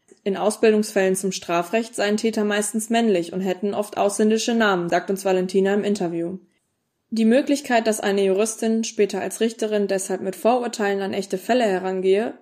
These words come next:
weil sich solche Klischees durch viele Wiederholungen verfestigt hätten, bereite ihr Sorgen. Wie Sexismus in der Rechtsprechung aussehen kann, zeigt ein Fall aus Italien, der später sogar den Europäischen Gerichtshof für Menschenrechte, kurz E G M R, beschäftigte.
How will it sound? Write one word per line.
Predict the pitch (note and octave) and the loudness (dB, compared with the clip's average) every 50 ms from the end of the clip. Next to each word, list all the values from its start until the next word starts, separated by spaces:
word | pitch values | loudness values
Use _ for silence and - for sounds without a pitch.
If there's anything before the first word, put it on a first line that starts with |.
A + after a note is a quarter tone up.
| _ - | _ 0
weil | G3+ F#3+ F#3 | 2 2 2
sich | G3 F#3+ - | 2 0 2
solche | G#3 G3+ G#3 G#3+ A3 G#3 | 2 2 4 4 2 0
Klischees | G#3 - G#3 G3 - - G#3 G#3+ A3 G#3+ | 0 0 -2 -2 2 4 4 4 4 2
durch | - G#3 G3 - | -2 -4 -4 -4
viele | - - A#3 A3 G#3+ G#3 G3+ | -4 -4 -2 0 0 0 0
Wiederholungen | G3+ G3 F#3 F#3 G#3 G3+ G#3 G#3 G3+ G3+ G3 | 0 -2 0 0 2 2 4 2 2 0 -4
verfestigt | - F#3 - - F#3+ F3+ - - G#3+ G#3 - - | -8 -8 -4 -2 -2 -2 -2 -2 -4 -4 -2 -4
hätten, | G#3+ G#3+ - - B3 B3 C4 C4 | -4 -4 -4 -4 -4 -4 -4 -4
bereite | - A3 F#3+ F#3+ F#3+ F#3+ F#3+ G#3 | -4 -2 0 0 0 2 0 0
ihr | - A3+ A3 | 0 0 0
Sorgen. | G3+ G3 F#3 F3 E3+ E3+ E3+ E3 E3 - _ _ _ _ _ _ _ _ _ _ _ _ _ _ - | 2 2 2 2 0 -2 -4 -8 -10 -12 _ _ _ _ _ _ _ _ _ _ _ _ _ _ -2
Wie | G#3+ G#3+ | 0 0
Sexismus | A3 A3 A#3 A3 G#3+ - C#4+ C#4+ D4 D4 C#4+ C#4 - | 2 4 2 2 2 2 0 0 0 0 -4 -2 0
in | A3+ A3 | 2 2
der | G3+ G3 G3+ | 4 4 4
Rechtsprechung | A3 A#3+ A#3+ - - - - A3+ G#3+ - G3+ F#3+ - | 2 0 0 -2 -6 -2 0 0 0 0 -2 -4 -2
aussehen | - G3+ B3+ C4 C4 - B3 B3 A#3+ | 0 0 0 0 2 0 0 2 0
kann, | A#3 - B3 A#3 A#3 A#3+ | 0 0 -2 -2 -2 -2
zeigt | A#3+ - G#3+ F#3+ F#3+ G3 | -2 0 0 0 0 2
ein | G#3 A3 A3+ | 0 0 0
Fall | A3 - F#3+ F#3 F#3+ | 2 2 2 2 2
aus | G#3+ G#3 - | 2 -2 -4
Italien, | A3+ G#3+ - A3 F#3 F#3 F3+ F3 E3+ E3+ F3+ - - | -4 -6 -4 -2 -2 0 0 0 -2 -4 -6 -4 0
der | - G#3 | 2 2
später | F#3+ - - B3 B3 B3+ B3+ | 2 2 0 0 2 2 2
sogar | A#3+ A3+ A3 A3 G#3 | 2 2 2 2 2
den | G3+ G#3 G3+ G3 | 4 2 2 2
Europäischen | G3+ G3+ G3 F#3+ G3 - G#3+ A3 A3 - G#3+ G3+ | 2 0 0 0 4 4 4 4 4 2 0 0
Gerichtshof | G3 G3 G#3 G#3 - - - G#3 F#3+ F#3+ | 2 0 0 -2 -4 -4 0 0 0 0
für | F#3+ F#3 | 0 -2
Menschenrechte, | F#3 F3+ F3+ G3+ - A3 G#3+ G#3+ G#3+ G#3+ - - A#3+ A#3 B3 B3 B3 - | -2 0 -2 -2 -2 0 0 0 0 -2 -2 -4 -4 -4 -4 -6 -8 -6
kurz | - - G3 F#3+ F#3+ F#3+ - | -2 0 0 0 0 -4 -4
E | - F#3+ F#3 | -2 0 0
G | F3+ F3+ F3 | 0 -2 -2
M | - F3 F3 - | -2 -4 -4 -4
R, | F#3 F#3 F#3+ G#3+ A3+ A3+ | -2 -2 -2 -2 -4 -4
beschäftigte. | - A#3+ - - G#3 F#3+ G3 - F3 E3+ - - E3+ E3 F3+ | -6 -4 -2 0 0 0 0 -2 -8 -8 -8 -10 -10 -10 -12